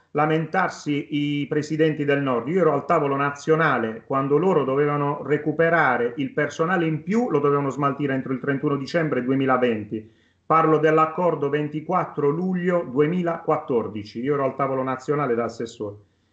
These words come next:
Eh, adesso, eh, questa pandemia ha determinato uno sconquasso dove loro c'hanno nostri corregionali con i contratti di collaborazione, non con le assunzioni a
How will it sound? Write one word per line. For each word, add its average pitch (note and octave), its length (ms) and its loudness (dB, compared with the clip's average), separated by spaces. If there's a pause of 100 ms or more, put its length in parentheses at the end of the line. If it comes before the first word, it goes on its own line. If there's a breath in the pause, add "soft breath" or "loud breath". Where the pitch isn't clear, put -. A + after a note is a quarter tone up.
(480)
Eh, C#3 400 2
adesso, F3+ 800 2
eh, C3 500 4 (500)
questa D#3+ 440 2
pandemia D#3+ 720 -2
ha C3+ 160 -2
determinato D3 1120 0
uno C#3+ 240 -4
sconquasso D3 1000 0
dove D3 280 2
loro C3 500 2
c'hanno D3 560 -4
nostri D3 460 -4
corregionali D3 880 0
con C#3+ 180 2
i C#3 40 -2
contratti D3+ 460 0
di C3+ 120 -4
collaborazione, C3+ 720 0
non F3 180 2
con C#3 140 0
le B2 80 2
assunzioni B2 440 -2
a A#2+ 40 -2